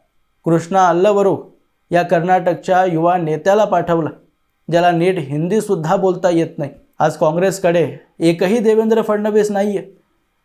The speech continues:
जो काँग्रेससाठी निदान रणनीती तरी आखू शकेल. खरं तर हे आहे की काँग्रेसकडे असे अनेक फडणवीस आहेत.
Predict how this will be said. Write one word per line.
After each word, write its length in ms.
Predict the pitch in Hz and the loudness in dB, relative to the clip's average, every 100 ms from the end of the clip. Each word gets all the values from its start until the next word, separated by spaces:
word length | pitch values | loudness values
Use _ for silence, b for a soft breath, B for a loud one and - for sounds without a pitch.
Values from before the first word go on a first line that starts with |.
| _ - | _ -4
जो 160 | 147 185 | 0 0
काँग्रेससाठी 840 | 185 170 196 208 202 180 185 151 - _ _ | 0 0 2 0 0 0 0 -2 -6 _ _
निदान 400 | 160 175 196 202 | -4 0 0 0
रणनीती 560 | 170 165 190 202 220 240 | 0 0 -2 -4 -4 -2
तरी 160 | 220 214 | 0 2
आखू 240 | 190 202 | 2 0
शकेल. 400 | 190 165 170 - - _ _ _ _ _ _ _ _ _ _ _ - | 0 -2 -2 -6 -18 _ _ _ _ _ _ _ _ _ _ _ -4
खरं 240 | - 165 | 0 2
तर 80 | 170 | 0
हे 180 | 139 175 | 0 0
आहे 180 | 185 185 | 2 0
की 180 | 190 | 0
काँग्रेसकडे 680 | 185 160 175 185 185 185 175 123 - _ _ - | 0 0 0 -2 0 0 0 -4 -14 _ _ -4
असे 200 | 165 208 | 0 2
अनेक 400 | 160 170 214 202 | 2 2 0 0
फडणवीस 460 | 185 196 190 175 | 0 0 0 -2
आहेत. 120 | 160 | -2